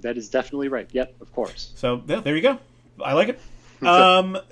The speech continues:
Speaker 2: so any, um, you get into the question here that I think we're both gonna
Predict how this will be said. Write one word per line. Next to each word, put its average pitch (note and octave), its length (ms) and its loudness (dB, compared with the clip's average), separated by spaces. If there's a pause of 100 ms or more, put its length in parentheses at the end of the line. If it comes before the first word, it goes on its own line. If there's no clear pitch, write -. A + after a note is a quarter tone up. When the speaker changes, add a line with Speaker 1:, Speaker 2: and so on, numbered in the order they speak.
(460)
Speaker 2:
so G#3+ 300 2
any, A3+ 440 4
um, D#3+ 880 2
you D#3+ 120 -6
get D#3 100 0
into C#3 100 -6
the C3+ 80 -6
question C3+ 300 2
here A#2+ 200 -2
that B2 180 -6
I - 40 -10
think C3 140 -6
we're B2 60 -6
both B2 180 -2
gonna A#2 220 -4